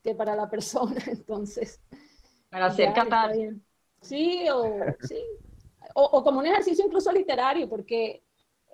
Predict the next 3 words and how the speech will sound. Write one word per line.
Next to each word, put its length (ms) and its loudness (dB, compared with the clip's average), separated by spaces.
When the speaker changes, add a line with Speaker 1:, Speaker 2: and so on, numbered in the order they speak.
Speaker 1:
yo 240 0
tuve 280 4
la, 460 2